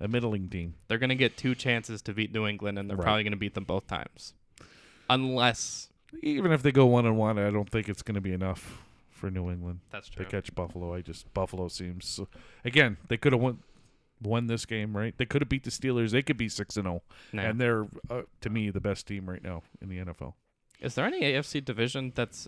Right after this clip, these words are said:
Speaker 2: up for, I guess the West we still have to say?
Speaker 1: Yeah, I'm gonna say that'll be a two-team race, Chiefs and Chargers. But yeah, you're right. The A F C is almost like you can just say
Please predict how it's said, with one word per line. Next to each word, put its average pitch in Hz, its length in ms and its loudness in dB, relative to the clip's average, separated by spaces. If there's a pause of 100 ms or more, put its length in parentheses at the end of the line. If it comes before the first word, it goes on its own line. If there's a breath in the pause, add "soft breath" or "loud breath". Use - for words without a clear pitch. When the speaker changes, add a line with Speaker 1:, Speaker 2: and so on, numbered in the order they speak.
Speaker 2:
up 120 200 -4
for, 135 380 -2 (100)
I 135 100 6
guess 185 260 2
the 117 280 -2 (160)
West 113 380 2
we 143 100 -4
still 151 220 -2
have 151 140 -2
to 151 80 -2
say? 165 420 -2 (180)
Speaker 1:
Yeah, 135 220 6 (340)
I'm 113 120 0
gonna 113 160 2
say 117 140 2
that'll 110 180 6
be 104 160 4
a 92 40 2
two-team 95 480 -2
race, 92 280 -6
Chiefs - 420 -6
and 98 100 -4
Chargers. 101 400 0
But 151 200 4
yeah, 202 160 10
you're 147 180 8
right. 170 260 4
The 127 220 6
A 165 60 8
F 131 80 4
C 175 160 0
is 135 100 2
almost 135 340 2
like 123 120 -2
you 120 100 -6
can 113 180 -4
just 131 220 -2
say 131 300 0